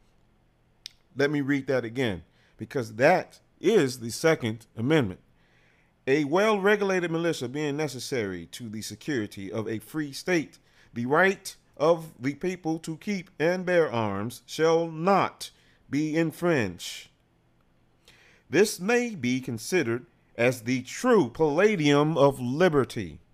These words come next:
The right of self-defense is the first law of nature."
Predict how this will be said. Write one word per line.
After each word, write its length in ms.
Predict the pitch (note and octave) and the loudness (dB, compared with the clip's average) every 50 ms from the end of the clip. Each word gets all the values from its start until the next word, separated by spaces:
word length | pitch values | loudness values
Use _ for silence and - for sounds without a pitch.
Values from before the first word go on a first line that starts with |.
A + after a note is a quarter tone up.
| _ _ _ _ _ _ _ _ _ _ _ _ _ _ _ _ _ _ _ _ _ | _ _ _ _ _ _ _ _ _ _ _ _ _ _ _ _ _ _ _ _ _
The 220 | F#2 G#2 B2 B2 | -8 -6 -4 -4
right 640 | A#2 A#2 B2 C3 E3 G3 G#3+ F3 D3+ C3+ - - - - - | -4 -4 0 2 6 8 8 8 8 6 2 -4 -10 -4 -2
of 160 | D3+ D#3+ D#3+ | -2 -2 -2
self-defense 960 | - - - G3 G3 F3 D3 E3 E3 - - F#3 F#3+ F#3+ F#3 - - - - _ _ _ _ - | -4 -2 0 0 0 0 -2 -6 -8 -6 -4 -4 -2 -2 -4 -6 -10 -16 -20 _ _ _ _ -4
is 200 | C#3+ E3 D#3+ D3 | -2 -2 -2 -2
the 260 | D#3+ F#3+ G3 F3+ E3+ - _ | -6 -8 -8 -8 -10 -14 _
first 640 | - A3+ B3 A#3 F#3+ - - - - - - - _ _ _ _ _ _ _ _ _ _ | 2 6 8 8 8 8 4 -2 -8 -12 -14 -14 _ _ _ _ _ _ _ _ _ _
law 580 | G#2+ A#2+ D#3 F3+ F3+ D#3+ C#3 A#2 G2+ F2+ - - _ _ _ _ | -2 2 6 6 8 8 8 6 4 2 -2 -8 _ _ _ _
of 260 | - C3+ - - - | 2 2 2 2 0
nature." 580 | A#2 C3+ E3 D#3+ C3+ - - - G#2 F2 D#2+ | 2 4 4 4 4 2 -4 -6 -6 -6 -6